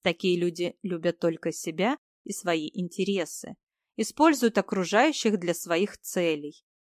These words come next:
А когда ресурсы других людей заканчиваются, они выкидывают отношения на помойку и ищут новые жертвы. Если же человек, наоборот, старается установить причины уменьшения вашей пользы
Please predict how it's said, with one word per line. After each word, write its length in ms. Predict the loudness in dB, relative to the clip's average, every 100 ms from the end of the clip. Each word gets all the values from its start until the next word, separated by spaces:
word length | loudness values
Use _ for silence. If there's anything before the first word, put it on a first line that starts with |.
| _ _
А 120 | 0
когда 300 | 2 4 4
ресурсы 520 | 2 2 0 0 -4
других 420 | -2 -2 -2 -4
людей 300 | -4 -2 -4
заканчиваются, 1080 | -4 -6 0 0 0 -2 -6 -6 -8 -12 -12 -14 _ _
они 240 | 0 4 6
выкидывают 560 | 4 0 0 2 0 0
отношения 680 | -4 -2 -4 -2 -2 -2 -4
на 100 | -4
помойку 760 | -2 -2 0 -2 -2 -8 -8 _ _ _
и 220 | -2 0
ищут 260 | 2 -2 -4 -8
новые 440 | -4 -4 -2 -4
жертвы. 680 | -4 -6 -6 -10 -18 -16 -16 _ _ _ _ _ _ _ _
Если 300 | 2 4 4
же 140 | 4
человек, 480 | 2 4 4 4 2
наоборот, 580 | 4 4 6 6 6 2
старается 580 | 2 4 6 4 2 -4
установить 680 | -4 -8 -4 -2 -2 -6
причины 560 | _ -8 -4 -2 -2 -4
уменьшения 640 | -4 -4 -4 -2 -2 -2 -2
вашей 340 | -2 -2 -4
пользы 600 | -4 0 2 0 -6 -10